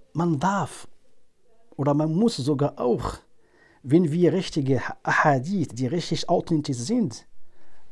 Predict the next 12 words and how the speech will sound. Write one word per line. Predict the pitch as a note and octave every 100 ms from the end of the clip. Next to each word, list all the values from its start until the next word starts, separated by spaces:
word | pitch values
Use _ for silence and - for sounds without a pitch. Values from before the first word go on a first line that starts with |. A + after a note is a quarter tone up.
| - - - - - -
Al-Rasul | C#3+ A#2+ A2 A2 C#3
sallallahu | - B2 A#2
alaihi | -
wasallam | C3+ C3+
blind | G#2+ D3 -
folgen. | - F#2+ - - - - _ _ _ _ - - - - - - -
Al-Rasul | A#2+ G#2+ - C3
sallallahu | C3 B2+ A#2
alaihi | -
wasallam | G3+ C4+ - A2
blind | G#2 A2+ A2+
folgen. | - - - -